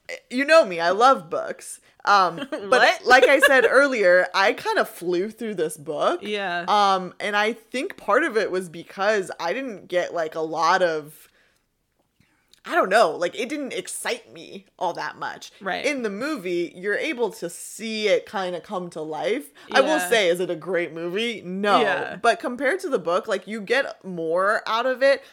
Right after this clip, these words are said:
Speaker 1: Um, I think the one thing I didn't love was that they created that love story with Fiona. I
Speaker 2: Yeah.
Speaker 1: didn't necessarily need that.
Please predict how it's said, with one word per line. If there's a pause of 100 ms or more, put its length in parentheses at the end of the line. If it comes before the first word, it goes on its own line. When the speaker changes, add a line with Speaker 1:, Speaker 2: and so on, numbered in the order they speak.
(140)
Speaker 1:
Um,
I
think
the
one
thing
I
didn't (500)
love
was
that
they
created
that
love
story
with
Fiona.
I
Speaker 2:
Yeah.
Speaker 1:
didn't (320)
necessarily
need
that.